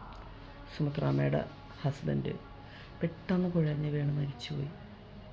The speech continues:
ഒട്ടും പ്രതീക്ഷിക്കാത്തായിരുന്നു. നന്നായിട്ട് ആരോഗ്യത്തോടെ ഇരിക്കുന്ന, ഒരു കുഴപ്പമില്ലാഞ്ഞ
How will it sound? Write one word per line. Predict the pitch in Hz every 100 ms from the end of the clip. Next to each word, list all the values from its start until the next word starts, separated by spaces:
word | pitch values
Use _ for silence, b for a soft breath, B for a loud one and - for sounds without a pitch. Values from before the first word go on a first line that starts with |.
| - - - B B B B -
ഒട്ടും | - - 202
പ്രതീക്ഷിക്കാത്തായിരുന്നു. | 185 170 165 - 160 151 147 151 156
നന്നായിട്ട് | 151 151 156 156 160
ആരോഗ്യത്തോടെ | 147 151 143 156 156 151 151
ഇരിക്കുന്ന, | 156 151 147 160 - - B B - 175
ഒരു | 170
കുഴപ്പമില്ലാഞ്ഞ | 170 151 147 156 151 151 147